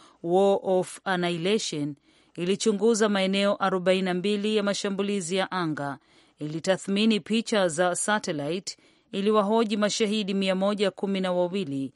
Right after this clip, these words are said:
na walionusurika katika mapambano ya miezi michache iliyopita na iliandika hadithi za familia nne.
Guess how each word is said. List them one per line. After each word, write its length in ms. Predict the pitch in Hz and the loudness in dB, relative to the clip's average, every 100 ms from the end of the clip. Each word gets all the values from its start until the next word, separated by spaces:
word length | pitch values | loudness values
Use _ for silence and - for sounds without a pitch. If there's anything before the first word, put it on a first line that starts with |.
| _ _ _ | _ _ _
na 80 | 131 | -10
walionusurika 880 | 139 170 180 185 - 185 196 208 196 | -4 0 0 0 -2 0 -2 0 0
katika 320 | 190 196 196 | 0 0 0
mapambano 640 | 190 180 190 190 202 196 | 0 0 -2 4 4 4
ya 80 | 190 | 2
miezi 380 | 190 190 180 185 | 0 -2 -4 -4
michache 560 | 180 170 202 190 180 156 | -6 -2 -2 -2 -4 -8
iliyopita 640 | 139 143 - 202 190 175 - - - - | -8 -8 -8 -4 0 -2 -4 -20 -20 -8
na 120 | 165 | -4
iliandika 640 | 180 196 196 208 214 208 | 0 2 2 2 2 2
hadithi 760 | 196 202 196 214 - 165 156 - | 2 -2 0 -2 -2 -6 -8 -8
za 260 | 165 170 160 | -6 -4 -2
familia 540 | - 170 156 156 156 | -2 -4 -2 -4 -4
nne. 440 | 180 170 160 151 | -4 -2 -2 -2